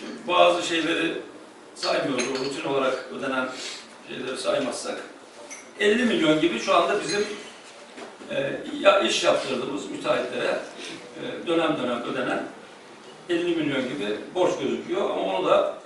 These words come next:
borç saymıyoruz, biliyorsunuz. Hani esnaflık yapan arkadaşlarımız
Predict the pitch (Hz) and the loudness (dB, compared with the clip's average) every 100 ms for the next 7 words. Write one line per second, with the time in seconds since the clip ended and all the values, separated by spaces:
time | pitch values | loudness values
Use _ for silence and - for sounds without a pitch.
0 | - - - - 196 - - - - 143 | -12 -4 -2 2 4 6 4 -2 -6 -6
1 | 143 - - 127 127 - - - - - | -6 -8 -6 -4 -4 -8 -12 -18 -18 -18
2 | - - - - - 143 - 139 135 147 | -18 -16 -16 -10 -6 -4 -2 -4 -4 -4
3 | 139 139 135 135 143 127 - 147 | -2 0 0 -2 -2 -4 -4 -6